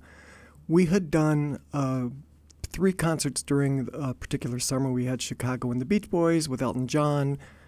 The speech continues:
We had, um, the Rolling Stones, and we had Rolling Thunder Revue, Bob Dylan's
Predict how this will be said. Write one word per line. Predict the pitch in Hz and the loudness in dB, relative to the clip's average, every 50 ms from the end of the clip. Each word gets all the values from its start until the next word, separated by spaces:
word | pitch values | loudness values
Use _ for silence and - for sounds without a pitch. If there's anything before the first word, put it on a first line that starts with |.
| - - - - - - - - - 160 | -20 -20 -20 -20 -20 -20 -20 -20 -10 -2
We | 139 139 135 135 131 113 | 0 2 2 2 0 0
had, | 95 117 135 127 131 135 135 135 139 139 139 143 131 123 - - | 0 0 0 0 2 2 2 2 2 2 2 0 0 -2 -2 -4
um, | - - 143 147 139 135 135 131 139 | -4 -4 -2 0 0 0 0 0 0
the | 131 139 | -2 0
Rolling | 127 143 147 175 170 147 | 0 2 2 2 2 2
Stones, | - - - 147 147 147 147 151 147 135 - - - - - | 2 2 2 4 4 4 2 2 0 -2 -4 -6 -10 -8 -4
and | 139 151 151 | -2 0 0
we | 151 151 139 | 2 2 0
had | 131 135 127 127 117 117 - | 0 -2 -2 -4 -6 -6 -2
Rolling | - 151 151 147 151 151 143 135 | 0 2 2 2 2 0 0 -2
Thunder | - - 135 135 135 123 123 | -2 -2 0 0 0 0 0
Revue, | 131 131 117 123 131 123 120 113 | 0 0 0 2 0 0 0 -2
Bob | 131 131 131 135 131 127 | -2 -2 -2 -2 0 0
Dylan's | 143 131 131 139 131 135 127 - | -2 0 0 0 0 -2 -4 -6